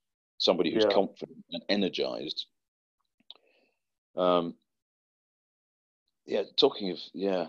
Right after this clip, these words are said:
Speaker 1: uh, uh, when I was at drama school, uh, one of my mates kept forgetting
Speaker 2: Mm.
Speaker 1: his lines. He just
Speaker 2: Yeah.
Speaker 1: kept on having, having to call to the stage manager, "Line,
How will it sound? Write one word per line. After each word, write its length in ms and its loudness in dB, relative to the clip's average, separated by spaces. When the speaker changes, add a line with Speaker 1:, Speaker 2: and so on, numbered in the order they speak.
Speaker 1:
uh, 60 -4
uh, 240 -2
when 160 0
I 20 4
was 100 2
at 80 -2
drama 320 0
school, 440 -2
uh, 160 4
one 160 4
of 60 4
my 120 4
mates 480 2
kept 300 2
forgetting 300 2
Speaker 2:
Mm. 40 0
Speaker 1:
his 100 -2
lines. 720 0
He 240 -4
just 180 -4
Speaker 2:
Yeah. 200 2
Speaker 1:
kept 160 0
on 300 2
having, 240 0
having 200 2
to 100 -2
call 500 6
to 100 -4
the 80 6
stage 300 4
manager, 340 4
"Line, 840 6